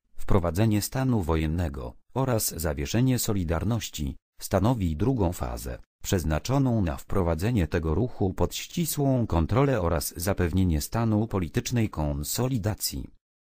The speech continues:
W trzeciej fazie można oczekiwać, pisane w tysiąc dziewięćset osiemdziesiątym czwartym roku, że zostanie uformowany rząd koalicyjny,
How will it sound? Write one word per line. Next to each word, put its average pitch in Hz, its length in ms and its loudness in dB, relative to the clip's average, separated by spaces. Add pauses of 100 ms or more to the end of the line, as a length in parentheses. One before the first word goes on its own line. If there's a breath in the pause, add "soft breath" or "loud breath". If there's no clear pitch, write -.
(140)
W - 140 -14
trzeciej 123 440 -2
fazie 104 420 0
można 82 360 2
oczekiwać, 92 760 -4 (220)
pisane 113 440 2
w - 80 -10
tysiąc 131 440 -2
dziewięćset 104 680 -2
osiemdziesiątym 110 840 0
czwartym 90 540 -2
roku, 69 400 -4 (500)
że 85 240 2
zostanie 92 520 0
uformowany 98 680 2
rząd 123 280 0
koalicyjny, 85 920 -2